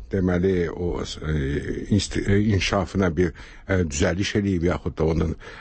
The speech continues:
e, başqa istiqamətdə yönəldib, yaxud da indi bunu bir, büküb bir təkan kimi təkan verib və s. Bu həqiqətən belədir. Bu həqiqətən belədir. Azərbaycan xalqının formalaşmasında, inkişafında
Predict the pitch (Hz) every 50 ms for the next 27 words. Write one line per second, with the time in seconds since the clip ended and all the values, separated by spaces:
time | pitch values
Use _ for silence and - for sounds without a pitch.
0 | - - - 80 73 76 76 - - - - - - 110 101 - - 110 110 107
1 | 107 104 98 92 - - 110 110 104 104 104 104 101 98 95 113 107 82 104 135
2 | 156 - - - 127 127 123 - - 107 113 107 107 120 131 117 101 98 98 110
3 | 123 127 127 - - - - - - - 98 107 101 - - 92 90 - - 131
4 | 123 101 - 107 90 - - 92 90 - 98 110 113 98 - - 85 90 95 101
5 | 110 - 90 - 113 113 110 85 80 82 85 95 98 - - 71 71 - - 82
6 | - - - - - - - - - - - - - 165 165 165 185 165 151 -
7 | - - - 127 117 104 90 107 98 87 85 78 73 69 - - 110 - - -
8 | - - - - - 110 117 123 120 123 107 113 101 - 113 98 95 87 92 85
9 | 76 73 71 - - 73 92 107 117 135 123 117 123 139 139 131 160 165 151 135
10 | - - - 120 113 113 95 87 110 113 110 104 90 - - 117 113 104 92 98
11 | 95 95 95 - - 92 90 - - - - - - - - - - - - -
12 | - - - - - - 143 135 - - - - 110 98 92 - - 87 76 69
13 | - 104 123 156